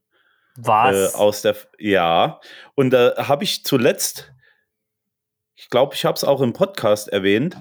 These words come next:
Speaker 2: schon mal eine Stadt aus Bayern gehabt. Da ging's, ähm, auch um, um Moor.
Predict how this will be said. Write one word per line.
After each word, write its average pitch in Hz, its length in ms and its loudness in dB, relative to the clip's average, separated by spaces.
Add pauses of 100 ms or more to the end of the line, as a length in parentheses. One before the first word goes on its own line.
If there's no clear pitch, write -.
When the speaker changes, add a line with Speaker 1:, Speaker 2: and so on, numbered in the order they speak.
(140)
Speaker 2:
schon 202 280 -2
mal 104 380 -2
eine 110 180 0
Stadt - 360 -2
aus 107 260 0
Bayern 104 360 2
gehabt. 101 440 -4 (460)
Da 110 100 2
ging's, 156 500 -2
ähm, 117 720 2 (140)
auch 135 340 0
um, 131 580 -4 (260)
um 107 240 0
Moor. 151 500 2